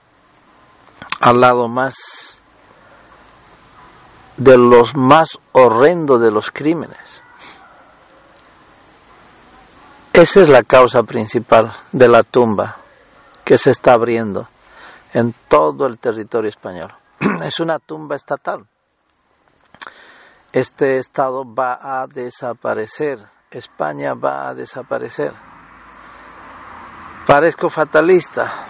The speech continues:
pero es que es una triste, triste, triste realidad. ¿Y por qué digo todo empieza? Por todas las instituciones son cómplices del asesinato de los niños españoles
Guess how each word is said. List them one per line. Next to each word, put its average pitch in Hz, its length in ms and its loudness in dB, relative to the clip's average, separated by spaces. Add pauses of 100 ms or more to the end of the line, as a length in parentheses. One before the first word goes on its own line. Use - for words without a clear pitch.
(120)
pero 131 200 4
es 117 100 -4
que 143 120 -2
es 123 140 -6
una 120 220 -4
triste, 120 600 -4
triste, 113 460 -2
triste 110 440 -4
realidad. 113 480 -8 (180)
¿Y 135 120 -6
por 139 240 -4
qué 151 180 -4
digo 139 280 -4 (400)
todo 147 440 -2
empieza? 131 760 -8 (920)
Por 135 160 0 (180)
todas 165 340 0
las 143 240 -10
instituciones 131 880 -8
son 151 480 -6
cómplices 127 1080 -14 (680)
del 131 400 -4
asesinato 123 1300 -10 (320)
de 127 240 -2
los 117 220 -4
niños 131 420 -10
españoles 123 920 -8